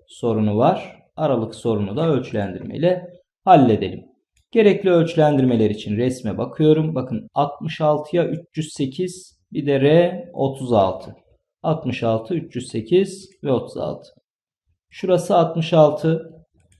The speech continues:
Şu üç yüz sekiz. Şu da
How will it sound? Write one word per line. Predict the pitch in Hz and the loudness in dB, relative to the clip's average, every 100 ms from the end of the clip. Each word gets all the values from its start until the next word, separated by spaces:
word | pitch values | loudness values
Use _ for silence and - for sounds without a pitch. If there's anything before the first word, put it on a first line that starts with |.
| _ _ _ _ _ - - - - - - _ _ _ _ _ _ _ _ _ _ _ | _ _ _ _ _ -20 -20 -20 -20 -20 -20 _ _ _ _ _ _ _ _ _ _ _
Şu | - - | -12 -2
üç | 180 180 165 - 175 | -2 0 -6 -6 -8
yüz | 165 | -6
sekiz. | - 156 - 160 - - - - _ _ - _ - - _ _ _ _ _ _ _ _ _ _ _ | -4 -4 -4 -8 -8 -18 -20 -20 _ _ -20 _ -20 -20 _ _ _ _ _ _ _ _ _ _ _
Şu | - 247 180 | -12 -4 2
da | 139 135 160 | 2 2 -2